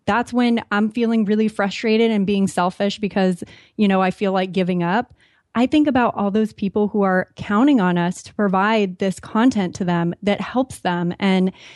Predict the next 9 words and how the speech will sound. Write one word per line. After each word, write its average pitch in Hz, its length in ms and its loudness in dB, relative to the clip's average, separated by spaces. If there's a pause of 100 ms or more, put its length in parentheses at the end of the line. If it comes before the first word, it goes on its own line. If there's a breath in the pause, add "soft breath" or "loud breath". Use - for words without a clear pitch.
(120 soft breath)
you 226 120 2
know, 202 280 2
that's 220 560 -2
what 208 240 -4
keeps 190 260 -8
me 196 140 0
going. 180 340 0
It's 175 140 -6
just, - 360 -4